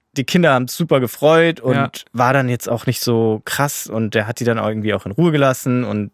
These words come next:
Speaker 1: die Eltern fanden's dann, glaub ich, auch ganz nett, äh, und hat dann halt zwischendurch in der Fahrt immer mal wieder diese Keks rausgeholt und immer mal wieder irgendwie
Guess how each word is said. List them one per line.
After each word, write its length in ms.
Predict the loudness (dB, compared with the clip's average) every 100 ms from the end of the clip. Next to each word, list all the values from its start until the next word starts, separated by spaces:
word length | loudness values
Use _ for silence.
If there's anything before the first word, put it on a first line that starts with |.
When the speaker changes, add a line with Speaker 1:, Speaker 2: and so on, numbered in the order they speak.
| -4
Speaker 1:
die 80 | -2
Eltern 300 | 0 0 -2
fanden's 320 | -2 -6 -4
dann, 160 | -4
glaub 120 | -2 -2
ich, 100 | -2
auch 120 | -2
ganz 240 | -2 -2
nett, 260 | 0 0 0 -10 -20 -20 -20 -20 _ _
äh, 320 | -2 0 0
und 200 | -2 -4
hat 120 | -2 -2
dann 120 | -2
halt 200 | -4 -8 -6
zwischendurch 600 | -2 0 2 2 0 -2
in 80 | -2
der 100 | 0
Fahrt 480 | 2 2 2 -2 -10
immer 180 | -2 0
mal 220 | 2 0
wieder 520 | 0 0 2 2 0 -4 _ _ _
diese 140 | -8 -2
Keks 300 | 0 0 0
rausgeholt 840 | 0 0 0 2 2 2 0 -2
und 280 | -4 -4 -6
immer 200 | -4 -2
mal 200 | 0 0
wieder 220 | 0 -2
irgendwie 720 | 0 0 0 0 2 2 0